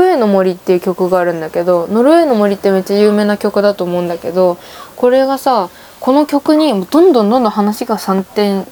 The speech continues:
四点していって悪いんだけど、この曲についてのドキュメンタリーを先日、ゆ-、あの、エヌエイチケーで見たんですよね。なので、その、途中で出てくる楽器がなんか、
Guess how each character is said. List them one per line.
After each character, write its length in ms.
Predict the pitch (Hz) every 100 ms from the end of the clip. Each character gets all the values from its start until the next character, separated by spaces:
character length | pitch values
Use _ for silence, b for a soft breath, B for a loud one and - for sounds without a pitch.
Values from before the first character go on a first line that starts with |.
| -
四 180 | 202 202
点 220 | 196 202
し 60 | 196
て 140 | -
い 20 | 196
っ 40 |
て 120 | 190
悪 260 | 180 175 196
い 60 |
ん 100 | 196
だ 100 | 175
け 120 | 165 170
ど、 260 | 175 170 B B B
こ 120 | - 262
の 120 | 311
曲 340 | 311 302 311
に 140 | 311 302
つ 160 | -
い 100 | 294
て 100 | -
の 120 | 180 170
ド 140 | 180
キ 120 | 220
ュ 40 | 240
メ 120 | 262
ン 100 | 233
タ 120 | 185
リ 240 | 175 170 170
ー 60 |
を 140 | 175 170
先 280 | - 185
日、 160 | 180 180 - - 196 185 175
ゆ-、 100 | - -
あ 120 | 185
の、 440 | 175 170 170 170 - - - - -
エ 80 | 196
ヌ 100 | 196
エ 20 |
イ 60 | 196
チ 120 | -
ケ 120 | 208
ー 20 |
で 100 | 180
見 160 | 175 170
た 120 | 175
ん 80 | 160
で 80 | 156
す 120 | -
よ 80 | 165
ね。 160 | 175 - B B B B B
な 120 | 214
の 180 | 202 190
で、 260 | 180 175 170
そ 160 | -
の、 340 | 190 185 180 - B B -
途 120 | 247
中 240 | - 262 254
で 120 | 247
出 120 | 247
て 100 | 233
く 120 | 185
る 120 | 170 165
楽 200 | 170 -
器 120 | 185
が 80 | 175
な 80 |
ん 40 |
か、 100 | 175